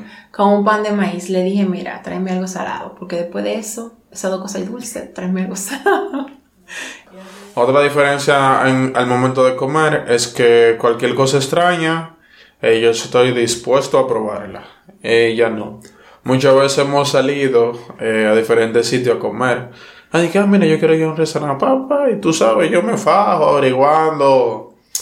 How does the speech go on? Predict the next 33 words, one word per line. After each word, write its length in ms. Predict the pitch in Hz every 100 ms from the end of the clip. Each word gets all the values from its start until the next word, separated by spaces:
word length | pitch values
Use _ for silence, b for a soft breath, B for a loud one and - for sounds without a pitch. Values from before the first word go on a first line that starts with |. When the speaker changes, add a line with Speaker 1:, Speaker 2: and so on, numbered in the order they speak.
| B B B -
Speaker 2:
eh, 320 | 120 120 120
un 80 | 120
restaurante, 540 | 139 - 120 139 196
qué 60 | 160
sé 120 | 143
yo 120 | 123 120
cuánto. 380 | 175 175 143
Primero 300 | 131 135 143
averiguo 300 | 156 185 180
los 220 | 196 - 208
precios 500 | 208 170 170 202 202 - B B B B -
pa' 160 | 123
preparar 420 | 131 131 127 123 127
el 40 |
bolsillo. 840 | 131 127 196 277 381 131 120 - B B B B
Entonces, 280 | - 208 202
cuando 300 | 196 190 185
vamos, 800 | 220 247 220 196 226 - - -
ella 360 | - 151 165 165
siempre 340 | - 170 170 160
se 80 | 156
va 200 | 160 156
por 100 | 160
lo 120 | 165
seguro. 480 | 175 156 117 110 -
"Ah, 120 | 170
yo 140 | 165 139
quiero 160 | 151
una 100 | 151
hamburguesa". 540 | 147 131 113 110 - - _ - - _ _ -
Speaker 1:
Amo 240 | 202 214 233
la 100 | 220
hamburguesa. 600 | 202 180 - - -